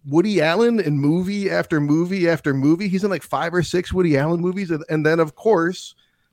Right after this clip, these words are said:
Paulie Walnuts. I mean, talk about cemented into American, uh, collective memory. I don't think Sopranos is going anywhere anytime,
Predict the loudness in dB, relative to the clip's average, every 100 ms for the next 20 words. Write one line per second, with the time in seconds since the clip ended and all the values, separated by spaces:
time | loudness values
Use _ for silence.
0 | _ -10 -6 -4 0 0 2 0 -2 -6
1 | -4 -2 -2 2 0 0 -6 -6 -2 -2
2 | -2 -4 -4 0 0 2 4 4 2 -2
3 | -4 -4 -6 -14 _ _ -10 -6 -4 -6
4 | -14 -6 -2 -2 -2 -4 -2 -2 -2 -2
5 | -2 -2 -4 -10 -10 -8 -4 -2 -2 -2
6 | -6 -4 -4 -2 -4 -6 -6 -6 -8 -8
7 | -8 -10 -12